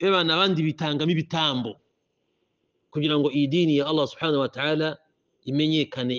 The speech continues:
igaragare. Hmm? Hari abantu benshi, benshi no mu buzima bw'isi baharanira ibyo bashaka kugeraho, bakitangamo ibitambo kubera ibyo bashaka kugeraho.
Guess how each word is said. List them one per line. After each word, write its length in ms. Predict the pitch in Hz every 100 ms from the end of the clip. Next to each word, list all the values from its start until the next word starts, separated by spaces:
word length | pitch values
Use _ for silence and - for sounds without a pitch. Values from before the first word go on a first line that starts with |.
| 120
igaragare. 520 | 151 156 123 110 - _ _ _ _ _ _ -
Hmm? 240 | 190 381 392 _ _ _ _ _ _ _ _ -
Hari 100 | 262
abantu 300 | 262 247 214
benshi, 320 | 330 339 220 226
benshi 220 | 233 175 170
no 120 | 208 330
mu 80 |
buzima 240 | 277 185 202
bw'isi 480 | 180 214 202 - 175 - _ _ _
baharanira 380 | 151 160 214 202
ibyo 120 | 175 196
bashaka 200 | 175 190
kugeraho, 320 | 170 147 175 180
bakitangamo 580 | 165 147 - 139 143 175
ibitambo 500 | 180 190 202 165 185 - _ _ _ _
kubera 140 | - 226
ibyo 120 | 214
bashaka 220 | 202 185 190
kugeraho. 420 | 160 131 131 101